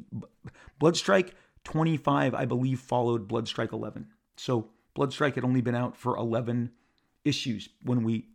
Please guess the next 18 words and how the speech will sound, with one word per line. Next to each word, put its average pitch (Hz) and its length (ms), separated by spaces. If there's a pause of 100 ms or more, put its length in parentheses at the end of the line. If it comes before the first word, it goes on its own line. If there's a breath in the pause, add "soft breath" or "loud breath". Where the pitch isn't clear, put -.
(120)
jumped. 110 400 (1120 loud breath)
So - 260
Images 196 320
of - 120
Tomorrow, 147 360
which 135 220
is 135 80
the 135 80
moniker 143 420
I 131 140
came 120 180
up 104 120
with 110 120
when 117 140
Jim 156 220
was 175 180
submitting 135 400
his, 117 460